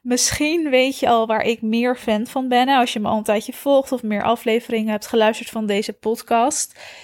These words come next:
Ik preach heel erg voor de persoonlijke aanpak en ik zeg dus ook vaak dat je weg moet blijven van de massastrategie. En dat zeg ik, maar dat is ook vooral omdat ik daar fan van ben en echt de voordelen daarvan inzie.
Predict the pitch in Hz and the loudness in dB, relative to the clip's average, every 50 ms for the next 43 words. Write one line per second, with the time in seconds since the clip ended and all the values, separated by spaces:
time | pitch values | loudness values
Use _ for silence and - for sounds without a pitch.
0 | - - - - 247 269 277 - - - 302 277 285 311 311 - 262 254 262 277 | -20 -10 -2 2 2 2 2 -2 -4 0 2 4 4 2 2 2 2 4 4 6
1 | 294 254 247 254 247 - - 262 247 247 247 - - 240 - - 262 240 233 233 | 6 4 4 2 -2 0 0 2 2 2 0 -2 -4 -4 0 2 2 4 4 2
2 | 233 233 - - - - 214 208 208 214 - - 196 196 - 294 285 - - 226 | 0 0 -2 -2 0 0 0 0 0 -2 -4 -4 -4 -2 -2 -4 -4 -2 0 2
3 | 220 226 220 220 214 208 214 202 - _ _ _ _ - - 214 - - 233 233 | 2 2 2 0 0 -2 -6 -8 -10 _ _ _ _ -12 -10 -6 0 0 0 0
4 | 233 - - - - - - - 226 208 214 220 - - 220 - - 226 208 214 | 0 -2 -4 -2 -4 -2 -2 0 2 4 4 2 0 -2 -6 -4 -6 -2 2 2
5 | - - - 247 233 208 220 196 196 220 - 214 - 220 202 208 208 202 208 208 | 2 2 0 -2 -2 0 0 0 0 0 -2 -6 -6 -4 -4 -2 -2 0 0 -2
6 | 208 - 208 - - - 196 185 196 - 202 - - 202 - 226 - - - - | -2 -4 -6 -6 -6 -4 -4 -4 -4 -6 -8 -10 -10 -10 -10 -12 -14 -16 -20 -20
7 | - - - - - - 247 254 254 180 - - - 240 226 233 - 220 202 220 | -20 -20 -20 -8 -4 0 2 2 2 2 0 0 2 2 2 2 2 0 2 2
8 | 254 311 - - - 233 226 226 220 220 220 - - - 240 254 - - 233 240 | 0 0 -2 -6 -2 0 0 2 2 0 -2 -2 0 0 0 0 0 -2 -2 -2
9 | - - - 240 233 226 220 226 214 226 226 220 214 196 233 220 - 214 208 - | -4 -6 -6 -4 0 2 2 2 2 0 -2 -2 -4 -4 -4 -2 -2 -2 -2 -2
10 | - - - 233 233 247 - - 254 233 226 226 226 214 220 196 - - 233 247 | -4 -2 0 0 0 0 -2 -4 -4 0 0 2 2 0 0 -4 -2 0 0 0
11 | 269 - - - 254 - - - 262 262 269 269 240 233 226 233 233 240 220 226 | 0 0 -2 -6 -6 -4 0 2 4 4 4 4 2 0 -2 -2 -2 -2 -2 -2
12 | 220 233 233 - 233 214 - 226 233 240 233 - 226 226 226 262 311 | -2 -2 -4 -6 -6 -4 -4 -2 -2 -4 -4 -4 -4 -4 -4 -4 -6